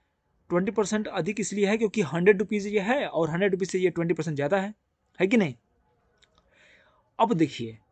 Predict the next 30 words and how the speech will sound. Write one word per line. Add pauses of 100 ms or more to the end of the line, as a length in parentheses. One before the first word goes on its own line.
(140)
यदि
वो
मार्क्ड
प्राइस
वन
हंड्रेड
ट्वेंटी
है,
मतलब
उस
प्रोडक्ट
पे
लिखा
हुआ
है (280)
वन
हंड्रेड
ट्वेंटी
रुपीज, (560)
यदि (120)
इसी
प्राइस
पर
यदि
बेच
दिया (460)
शॉपकीपर
ने (140)
कस्टमर
को,